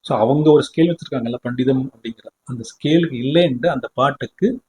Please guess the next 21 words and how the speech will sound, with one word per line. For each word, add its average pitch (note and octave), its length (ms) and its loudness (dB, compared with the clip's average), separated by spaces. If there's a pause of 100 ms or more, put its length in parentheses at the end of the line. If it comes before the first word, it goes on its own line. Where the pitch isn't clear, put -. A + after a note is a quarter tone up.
(300)
மூன்றாவது D3+ 540 2
பரிசு B2+ 300 -10
கொடுத்திருக்காங்க. A2+ 580 -12
So, - 140 -4 (880)
அந்த D#3+ 560 4
சமுதாயத்துல E3 580 0
அப்போ - 280 -2
அந்த C3+ 120 0
பாரதி C#3 380 2
அப்படிதான் C#3 440 -4 (840)
மதிக்கப்பட்டிருக்கான். B2+ 760 -2 (1400)
அப்போ D#3+ 260 0
அந்த D#3+ 120 4
விடுதலை D#3+ 360 4
போரும் C3+ 400 -2
சேர்றதுனால, A#2 420 -8
விடுதலை C#3 320 0
சுதந்திர C#3 320 0
போர்லாம் A#2 360 -8
சேரும்போது, G#2+ 520 -8
அப்போ - 280 -6